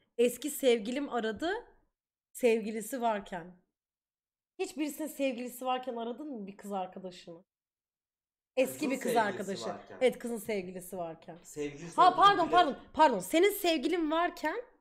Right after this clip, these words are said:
Speaker 1: bir başka kızı aradın mı hiç?
Speaker 2: Telefonla.
Speaker 1: Hı hı. Ya da
Speaker 2: Aradım.
Speaker 1: mesaj attın mı? Oo.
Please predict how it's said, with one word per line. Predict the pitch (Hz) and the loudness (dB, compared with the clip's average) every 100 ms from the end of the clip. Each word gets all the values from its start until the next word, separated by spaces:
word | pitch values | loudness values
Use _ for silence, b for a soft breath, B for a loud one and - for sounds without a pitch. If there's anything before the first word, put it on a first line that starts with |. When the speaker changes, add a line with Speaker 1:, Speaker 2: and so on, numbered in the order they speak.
| _ _ _ _ - | _ _ _ _ -2
Speaker 1:
bir | 277 | 6
başka | 311 311 - | 6 4 -4
kızı | - 277 | -4 0
aradın | 302 269 269 262 | 2 0 -2 -6
mı | 175 | -6
hiç? | 156 - - - _ _ _ 131 | -10 -12 -16 -16 _ _ _ -12
Speaker 2:
Telefonla. | 123 117 104 - _ - | -10 -10 -14 -16 _ -10
Speaker 1:
Hı | 240 | -8
hı. | 214 | -6
Ya | 185 196 | -8 -12
da | - _ _ _ | -20 _ _ _
Speaker 2:
Aradım. | 240 240 262 | -2 2 4
Speaker 1:
mesaj | 247 254 233 | 2 -2 0
attın | 240 - 302 277 | -2 -4 -18 -16
mı? | - | -10
Oo. | 247 311 269 214 175 | -4 -2 -2 -2 -6